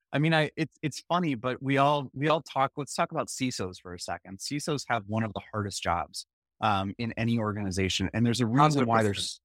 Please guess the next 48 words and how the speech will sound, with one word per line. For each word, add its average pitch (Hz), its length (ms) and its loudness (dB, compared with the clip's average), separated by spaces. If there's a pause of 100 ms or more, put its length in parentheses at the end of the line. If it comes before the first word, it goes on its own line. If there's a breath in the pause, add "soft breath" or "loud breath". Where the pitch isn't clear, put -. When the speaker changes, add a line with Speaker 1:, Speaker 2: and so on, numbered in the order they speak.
Speaker 1:
so 151 360 4
much 147 220 0
burnout 101 540 0
in 104 140 -4
that 95 220 0
role 95 360 0
and 107 180 -4
why 104 300 2 (340)
cisos 139 520 2
typically 147 380 -2
last 113 320 4
in 123 80 -2
an 110 40 -2
organization 104 640 0
for 107 120 -2
a 95 60 -2
couple 107 260 0
years 104 260 2
and 101 80 -2
then 101 80 -2
they 101 140 2
move 107 160 2
to - 140 -4
another 104 240 2
organization 101 680 0
just 104 160 -6
because, 101 400 -2 (320)
you 117 80 2
know, 104 280 4
they're, 123 180 4
they're 120 180 4
constantly 139 580 0
under 101 200 2
pressure 104 420 0
and 87 140 -4
they're, 90 140 -10
they're 98 220 -2 (120)
constantly 104 480 0
feeling 110 240 2
that. 87 180 -2 (520)
And 123 280 6
in 131 100 2
a 123 80 4
lot 117 200 8
of 143 100 2
ways, 101 360 0 (220)
it's, - 460 -8
uh, - 100 -6